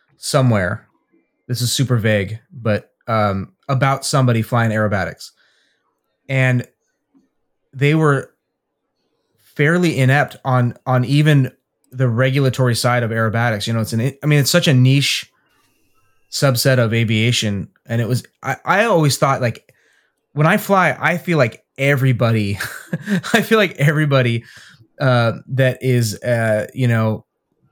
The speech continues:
part of the certification and rating element side, governmental side of the house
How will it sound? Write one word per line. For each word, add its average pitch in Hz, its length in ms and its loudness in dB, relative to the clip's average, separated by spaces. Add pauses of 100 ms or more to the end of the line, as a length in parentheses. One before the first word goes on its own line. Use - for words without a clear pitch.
(220)
part 143 200 0
of 123 220 -2 (160)
the 120 400 -2 (400)
certification 131 1040 0
and 117 280 -2
rating 120 600 2 (560)
element 127 440 2
side, 120 560 -2
governmental 147 460 2
side 127 380 0
of 117 140 -4
the 117 120 -4
house 117 420 -2